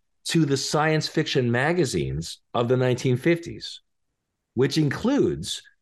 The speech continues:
that's how Ray Bradbury got his start. Ray Bradbury, the prominent science fiction writer, wrote in to these old, uh,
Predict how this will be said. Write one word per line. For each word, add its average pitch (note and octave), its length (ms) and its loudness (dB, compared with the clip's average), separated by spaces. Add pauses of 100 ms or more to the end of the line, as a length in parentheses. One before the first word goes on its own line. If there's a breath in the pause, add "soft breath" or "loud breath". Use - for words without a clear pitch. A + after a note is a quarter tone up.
(160)
that's F3 240 0
how D#3+ 180 2
Ray C3+ 280 2
Bradbury C3 640 0
got F2 200 0
his E2 180 -2
start. - 380 -4 (400)
Ray A#2+ 220 2
Bradbury, C3+ 640 2
the G2+ 200 0
prominent B2 480 0
science A#2 300 -2
fiction E3+ 340 0
writer, F2 440 0 (360 soft breath)
wrote C3 300 2
in D3+ 480 2 (140)
to D3+ 120 0
these D3 560 2
old, D#3 480 2
uh, C#3 480 0